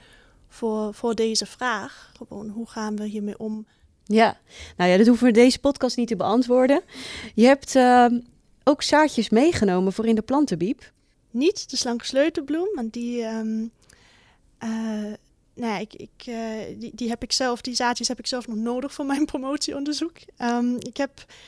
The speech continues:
Speaker 1: iets anders mee. Het is, eh, wilde averuit. En dat is een plant die ik zelf, ehm, eh, of die zaad heb ik zelf verzameld in, eh, uit een populatie in Nijmegen. In, ehm, die in de stad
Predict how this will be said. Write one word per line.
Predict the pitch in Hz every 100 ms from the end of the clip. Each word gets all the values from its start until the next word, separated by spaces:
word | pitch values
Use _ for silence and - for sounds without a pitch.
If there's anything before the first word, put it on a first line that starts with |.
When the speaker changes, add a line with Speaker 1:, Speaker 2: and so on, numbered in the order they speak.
| - -
Speaker 1:
iets | 240 -
anders | 285 349 370
mee. | 320 320
Het | 302 -
is, | 254 -
eh, | 240 226 208
wilde | 254 269
averuit. | - 226 220 220 359 - - _ _ _ _ _ _ _
En | - 220
dat | 220 233
is | 226
een | 220 220 214
plant | - 247 247
die | 233
ik | 226
zelf, | - 254 247 240 - -
ehm, | 226 226 220 226 220 226 - _ _ _ _ _ _ _ _ -
eh, | 214 214 208
of | 208
die | - 208
zaad | 226 240
heb | 240
ik | 226
zelf | - 226
verzameld | - 226 233 226 220 214 -
in, | 214 208 208 208
eh, | 208 208 202
uit | 208 208
een | 214
populatie | 220 214 208 208 - 208
in | 202
Nijmegen. | 208 240 302 302 302 - 311 320 _ -
In, | 262 247 240 233
ehm, | 226 226 220 220 226 - _ _ _ _ -
die | 214 214
in | - 233
de | 214
stad | - 247 285 -